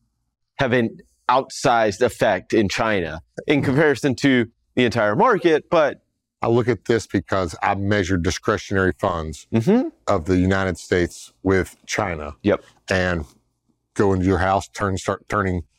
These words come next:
Speaker 2: things over, electronics, bowls, spoons.
Speaker 1: Yeah.
Speaker 2: Made in China. When things get tight, we may see what we
Speaker 1: Well
Speaker 2: see right here, lower volumes.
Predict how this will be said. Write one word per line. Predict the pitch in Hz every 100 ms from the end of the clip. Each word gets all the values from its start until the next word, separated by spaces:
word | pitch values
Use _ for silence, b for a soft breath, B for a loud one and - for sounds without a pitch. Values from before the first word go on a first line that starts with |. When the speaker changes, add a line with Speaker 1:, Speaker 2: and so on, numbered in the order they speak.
| _ _ _
Speaker 2:
things | - - 110 92
over, | 104 98 107
electronics, | 95 104 - 107 101 104 -
bowls, | 98 113 104 104 101
spoons. | - 110 104 104 101 - - _ _ _ _ _
Speaker 1:
Yeah. | - 65 - -
Speaker 2:
Made | 90 104 101
in | 98
China. | 87 92 82 71 - _ _ _
When | 101 95
things | 117 110 90
get | 196 160
tight, | 139 110 101 - _ _ _ _ _ _ _ _
we | 104 107
may | 101 95
see | - 101 90 95 _ _ _ _ _ _ _ _ _
what | 98 107
we | 101
Speaker 1:
Well | 143
Speaker 2:
see | 110
right | 92 85
here, | 101 85 78
lower | 101 117 101
volumes. | 87 95 87 78 76